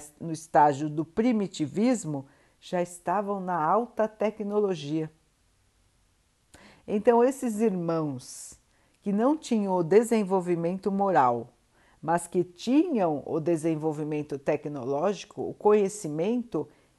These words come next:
encarnaram aqui na Terra, na antiguidade. E as suas lembranças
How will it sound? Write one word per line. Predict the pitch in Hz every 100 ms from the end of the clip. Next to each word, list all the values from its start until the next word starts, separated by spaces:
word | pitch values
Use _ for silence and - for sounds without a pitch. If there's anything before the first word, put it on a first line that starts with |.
| _ -
encarnaram | 208 214 - 202 175 160 160 175 226 240 240 226 208
aqui | 190 _ - 240
na | 233 190
Terra, | - 156 165 160 156 _ _ _ _ _ _ _ _
na | 160 196
antiguidade. | 214 - 220 240 196 180 185 180 - _ _ _ _ _ _ _ _ _ _ _ _ _ _ _ _ -
E | 214 226
as | 214
suas | - 302 330 233
lembranças | 233 214 190 160 165 214 330 370 - - - 151 139 - -